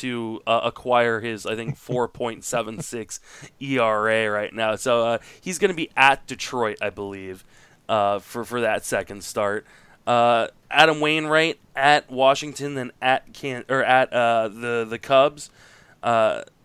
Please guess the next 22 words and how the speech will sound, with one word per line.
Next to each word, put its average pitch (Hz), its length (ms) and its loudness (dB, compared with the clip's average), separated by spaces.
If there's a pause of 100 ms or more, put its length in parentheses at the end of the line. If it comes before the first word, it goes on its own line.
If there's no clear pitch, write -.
Spencer 165 460 -4
Turnbull 165 760 0
is 131 460 -2
at, 139 280 4 (280)
uh, 127 180 2
Philadelphia, 143 680 0
then 127 160 -4
home 127 280 -8
versus 123 240 -6
Kansas 120 400 -8
City. 175 360 -4 (560)
Um, 117 440 -2 (400)
uh, 120 160 4
Ivan 139 320 4
Nova, 143 580 2 (180)
uh, 113 180 -2
versus 113 280 -6
Baltimore, 151 880 -2
and 123 220 -8
then 117 140 -10
versus, 107 460 -8
uh, 107 460 -2